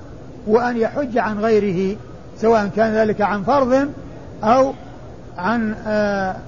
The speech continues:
أو عن تطوع. وكان هذا في حجة الوداع، يعني هذا الذي حصل في حجة الوداع، ومن المعلوم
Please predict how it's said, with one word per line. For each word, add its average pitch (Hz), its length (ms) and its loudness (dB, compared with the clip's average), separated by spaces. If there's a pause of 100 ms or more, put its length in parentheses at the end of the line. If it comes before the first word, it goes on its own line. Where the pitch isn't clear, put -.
(320)
أو 269 100 6
عن 240 200 2
تطوع. 214 460 4 (3500)
وكان 262 360 4
هذا 247 340 2
في 240 120 0
حجة 226 340 2
الوداع، 202 420 4 (920)
يعني 170 220 -2
هذا 214 200 4
الذي 196 240 0
حصل 214 360 2
في 220 120 2
حجة 202 280 2
الوداع، 196 360 2
ومن 277 140 2
المعلوم 269 460 2